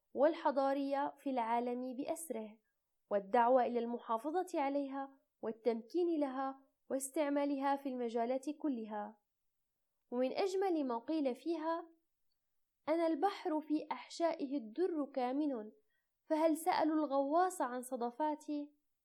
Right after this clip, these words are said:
وأخيرًا، اسمحوا لي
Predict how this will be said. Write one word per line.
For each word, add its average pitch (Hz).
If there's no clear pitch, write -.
وأخيرًا، 285
اسمحوا 320
لي 427